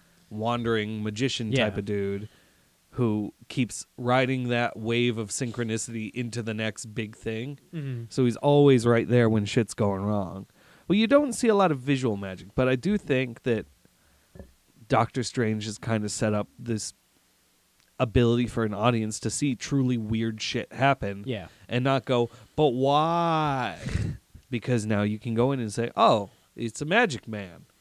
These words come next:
Speaker 2: Mm-hmm.
Speaker 1: He's doing magic." Okay.
Speaker 2: Yeah.
Speaker 1: <clears throat> So I would, I would, I would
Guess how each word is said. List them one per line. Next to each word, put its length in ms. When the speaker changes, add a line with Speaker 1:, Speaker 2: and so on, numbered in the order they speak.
Speaker 2:
Mm-hmm. 380
Speaker 1:
He's 160
doing 320
magic." 560
Okay. 520
Speaker 2:
Yeah. 220
Speaker 1:
<clears throat> 560
So 220
I 120
would, 240
I 140
would, 240
I 120
would 220